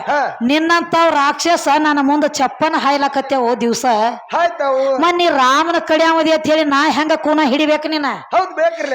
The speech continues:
Speaker 2: ನೀ ರಾಮನ ಕಡೆ ಅವ್ ಜರ್ ಕರ್ ಇದ್ದೆ ಅಂದ್ರ
Speaker 1: ಹಾ.
Speaker 2: ಏನಾರೇ ಒಂದು ಕೂನ ತಗೊಂಡ್ ಬಾ, ನಾ ಕೊಟ್ಟದ.
Speaker 1: ಕೂನ ಕೊಟ್ಟ ಗುರ್ತ
Speaker 2: ಹಾ, ಕೂನ ಕೊಟ್ಟ ತಗೊಂಡ್ ಬಾ ಅಂದ್ರ ಕೂನ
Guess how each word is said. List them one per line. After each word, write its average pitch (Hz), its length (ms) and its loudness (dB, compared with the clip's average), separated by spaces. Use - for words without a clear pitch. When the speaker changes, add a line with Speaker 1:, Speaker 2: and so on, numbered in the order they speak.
Speaker 2:
ನೀ 311 220 0
ರಾಮನ 302 520 0
ಕಡೆ 320 160 0
ಅವ್ 320 160 2
ಜರ್ 302 240 2
ಕರ್ 311 240 0
ಇದ್ದೆ 294 280 0
ಅಂದ್ರ 233 200 0
Speaker 1:
ಹಾ. 294 360 -2
Speaker 2:
ಏನಾರೇ 370 460 2
ಒಂದು 359 160 2
ಕೂನ 339 300 0
ತಗೊಂಡ್ 349 340 2
ಬಾ, 349 120 2
ನಾ 349 140 0
ಕೊಟ್ಟದ. 320 440 0
Speaker 1:
ಕೂನ 285 240 -2
ಕೊಟ್ಟ 320 240 -2
ಗುರ್ತ 302 360 -4
Speaker 2:
ಹಾ, 311 400 2
ಕೂನ 302 240 2
ಕೊಟ್ಟ 330 260 0
ತಗೊಂಡ್ 311 420 2
ಬಾ 320 160 4
ಅಂದ್ರ 320 200 0
ಕೂನ 302 220 2